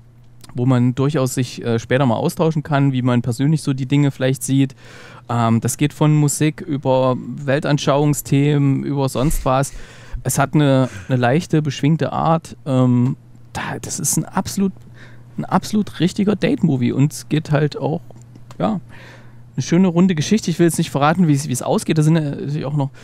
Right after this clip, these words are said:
so ein paar Sachen drin, die so ein bisschen schwieriger sich darstellen für die beiden und so. Und, ähm, also es gibt, ist, glaub ich, der, der aktuell beste Date-Movie, würde ich sagen. Also wenn man,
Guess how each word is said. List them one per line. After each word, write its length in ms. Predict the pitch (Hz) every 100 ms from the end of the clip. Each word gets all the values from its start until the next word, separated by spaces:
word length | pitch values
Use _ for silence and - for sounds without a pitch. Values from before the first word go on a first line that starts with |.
| -
so 100 | -
ein 60 | 117
paar 180 | 139
Sachen 220 | 147 143 131
drin, 380 | - 151 185
die 100 | 165
so 60 | 147
ein 80 | 139
bisschen 240 | - -
schwieriger 420 | 107 214 254 214
sich 160 | 190 190
darstellen 480 | - 190 175 175 175
für 120 | -
die 100 | 165
beiden 420 | - 151 160 156
und 140 | 151 151
so. 240 | 160 160
Und, 240 | 151 120 - - - - - - -
ähm, 600 | 143 135 131 127 127 127 - - - -
also 160 | 135
es 140 | 127 -
gibt, 360 | - - - - -
ist, 140 | -
glaub 180 | - 202
ich, 100 | 196
der, 400 | 160 165 170 170 -
der 140 | - 185
aktuell 340 | - 165 160
beste 320 | 147 170 -
Date-Movie, 600 | 175 170 - 127 123 127
würde 100 | 127 127
ich 60 |
sagen. 340 | 123 123 123 120 - - -
Also 180 | 135
wenn 140 | 131 151
man, 220 | 190 196